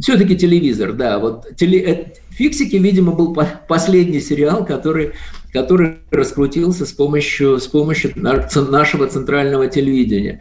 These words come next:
А дальше вот произошла та самая, ну, я не знаю, там, катастрофа или как это, или новая реальность, да, когда "Россия-один" перестала показывать "Спокойной ночи, малыши", э, в прайм-тайм, да, и, и все это начало рассыпаться.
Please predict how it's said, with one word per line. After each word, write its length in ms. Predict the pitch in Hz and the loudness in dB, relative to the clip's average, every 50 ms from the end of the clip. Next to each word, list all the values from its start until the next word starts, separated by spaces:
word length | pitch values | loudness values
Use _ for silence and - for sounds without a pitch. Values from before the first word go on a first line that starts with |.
| - - - - - - - | -16 -18 -16 -18 -14 -8 -4
А 100 | - 107 | -2 0
дальше 400 | 117 175 214 254 - - 277 294 | 2 2 0 0 0 0 0 0
вот 220 | 247 247 240 247 | 0 0 0 2
произошла 680 | 233 214 208 190 185 180 180 202 214 214 180 - - - - - | 4 4 4 4 2 -2 -2 -4 -4 -4 -6 -10 -14 -14 -8 -4
та 120 | 170 175 | -2 -2
самая, 640 | 180 - 185 175 196 196 185 180 170 156 147 - | 0 0 2 2 2 4 4 4 2 2 0 -2
ну, 240 | - 165 170 175 185 - - - - | -2 -4 -4 -4 -6 -10 -14 -10 -2
я 160 | 175 165 170 | 2 2 4
не 100 | 175 175 | 4 4
знаю, 200 | 170 175 147 131 | 4 2 2 2
там, 160 | 117 123 117 113 | 0 -2 -2 -2
катастрофа 640 | - - 147 147 147 - 165 170 185 180 - 160 | -2 -2 -2 -4 -2 0 2 2 2 2 2 0
или 240 | 139 123 123 123 127 | 0 2 2 0 0
как 220 | 123 123 113 110 - | -2 -4 -6 -4 -4
это, 100 | - 120 | -4 0
или 140 | 120 120 | 2 2
новая 320 | 135 151 147 139 135 131 127 | 4 4 4 4 4 4 2
реальность, 520 | 123 127 131 139 151 151 131 113 110 117 120 | 2 0 -2 -4 -6 -6 -6 -6 -8 -6 -4
да, 180 | 135 147 - - - - - - - - - | -4 -4 -6 -8 -14 -20 -20 -20 -16 -8 -4
когда 520 | 127 123 131 131 131 127 127 127 123 127 | -4 -2 -2 0 0 0 2 2 2 2
"Россия-один" 640 | 127 131 131 127 - 139 123 120 120 123 120 113 113 | 2 0 0 0 2 2 4 4 4 2 0 -2 -2
перестала 640 | 123 123 131 131 - - 120 120 131 127 - - - - - - - | -2 -4 -4 -4 -4 -2 -2 -2 -2 -2 -4 -10 -14 -16 -16 -10 -4
показывать 460 | 143 147 147 170 170 165 165 151 151 | -4 -2 0 0 0 2 2 0 0
"Спокойной 420 | - - 143 143 - 151 151 147 147 | 0 -2 -2 -2 0 0 0 0 2
ночи, 240 | 147 147 143 - 139 | 0 0 0 -2 -2
малыши", 880 | 135 135 135 127 127 - - - 143 143 147 143 147 139 113 90 - - | -2 -2 -2 -2 -2 -4 -2 0 2 4 4 4 4 2 2 0 -2 -4
э, 60 | - | -2
в 1000 | - 113 117 113 113 113 110 110 - - - - - - - - - - - - | 0 2 2 4 4 2 2 0 -2 -8 -12 -12 -12 -12 -14 -16 -16 -12 -8 -2
прайм-тайм, 680 | - 123 127 135 131 135 - 123 117 120 120 110 110 | 0 0 2 2 0 -2 -2 0 0 0 0 -2 0
да, 300 | 113 117 131 160 165 - - - - - - - - - | 0 0 -2 -2 -4 -8 -12 -18 -20 -20 -20 -20 -14 -4
и, 640 | - 127 139 139 143 143 143 139 139 139 131 117 - - | 0 4 6 6 6 6 6 6 4 4 2 -2 -2 -4
и 100 | 127 120 | -6 -4
все 160 | - - 185 185 | 0 2 2 2
это 120 | 180 156 | 2 0
начало 340 | 139 135 131 - 143 151 156 | -6 -8 -6 -4 -4 -2 0
рассыпаться. 760 | 147 - - - - 101 90 - 92 82 - - - - - | -2 -2 -4 -4 -8 -6 -4 -2 -4 -4 -4 -6 -12 -16 -18